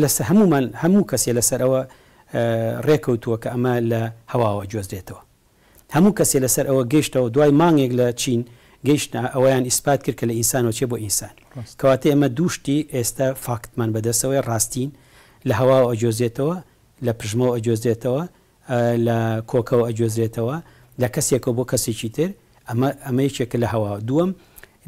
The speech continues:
Speaker 1: لە تۆ ئەو ڤایرۆسە ئەنیشێتەوە بەسەر دەم و لێوتەوە، بەسەر لووتەوە، بەسەر چاوتەوە. تۆ دەست لە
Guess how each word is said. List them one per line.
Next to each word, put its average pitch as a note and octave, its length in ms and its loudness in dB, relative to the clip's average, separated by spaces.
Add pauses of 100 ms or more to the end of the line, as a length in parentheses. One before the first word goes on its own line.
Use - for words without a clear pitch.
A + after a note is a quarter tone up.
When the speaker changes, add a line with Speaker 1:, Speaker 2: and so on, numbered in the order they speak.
(120)
Speaker 1:
لە B2+ 120 4 (400)
تۆ C#3 80 0 (100)
ئەو C#3+ 160 2
ڤایرۆسە B2 420 2
ئەنیشێتەوە B2+ 560 -2 (100)
بەسەر A#2 280 -2 (440)
دەم B2 160 2
و B2 60 4
لێوتەوە، A#2 420 2
بەسەر A#2 300 0
لووتەوە، A#2 440 0
بەسەر A#2 240 -2 (340)
چاوتەوە. A2+ 520 0
تۆ - 60 -6 (100)
دەست C3+ 160 2
لە B2+ 80 2